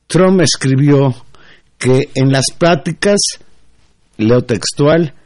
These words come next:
"se está avanzando, pero ni cerca es suficiente".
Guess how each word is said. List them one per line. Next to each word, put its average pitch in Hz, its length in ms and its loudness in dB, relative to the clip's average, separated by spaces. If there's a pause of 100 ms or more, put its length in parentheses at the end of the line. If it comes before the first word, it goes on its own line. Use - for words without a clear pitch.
(160)
"se - 240 0
está 190 280 0
avanzando, 170 920 2 (520)
pero 131 240 4
ni 135 160 4
cerca 156 500 0
es 139 140 0
suficiente". 107 920 -2